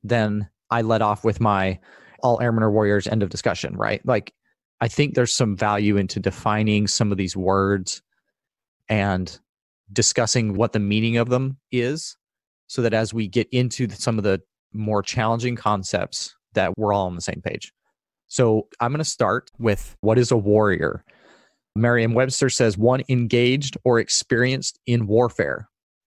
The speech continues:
We could break that down, right? Engaged, well, where's the line? Who's engaged in warfare? Who isn't? That's something we'll talk about today. What does experienced mean, right? Does, uh,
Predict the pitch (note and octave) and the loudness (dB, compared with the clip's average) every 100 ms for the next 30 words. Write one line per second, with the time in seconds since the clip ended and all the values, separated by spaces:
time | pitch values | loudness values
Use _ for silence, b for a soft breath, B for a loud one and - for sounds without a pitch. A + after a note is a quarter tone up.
0 | _ _ _ _ _ _ _ _ - B2+ | _ _ _ _ _ _ _ _ -2 0
1 | B2 A#2 B2 A2 A#2 A#2 F#2+ G2+ G#2 B2 | 2 2 0 2 0 0 0 0 0 -2
2 | A2 G#2 A2 A#2 C3+ - - - G#2+ A2 | -2 2 4 4 2 -4 -10 -2 2 4
3 | A#2 A2 A#2+ A2+ - F2 C3 A#2+ B2 A2+ | 2 2 0 0 -2 0 2 4 2 0
4 | A2+ A2 F#2+ A2 G2+ G2+ G2 G2+ F#2+ G#2 | 2 0 -2 -4 0 0 0 -4 -4 2
5 | C3+ C3 C3+ B2 - _ _ - A2+ - | 2 4 0 -2 -12 _ _ -4 -2 -2
6 | G#2 G2 F#2+ - A#2+ - A2 G2+ - G#2+ | -2 -4 -4 -2 -2 0 -4 -2 -2 0
7 | G#2 G#2 - _ _ _ _ - B2 G#2+ | 2 -2 -8 _ _ _ _ -8 -4 -4
8 | - - B2 A#2 A2+ - - G2 C#2+ - | -6 -2 0 2 0 -4 -8 -8 -8 -10
9 | F#2 _ _ _ _ _ _ _ _ - | -14 _ _ _ _ _ _ _ _ -4
10 | G2+ A#2+ C3 G#2 E2 A2 | -2 0 0 -2 -4 -8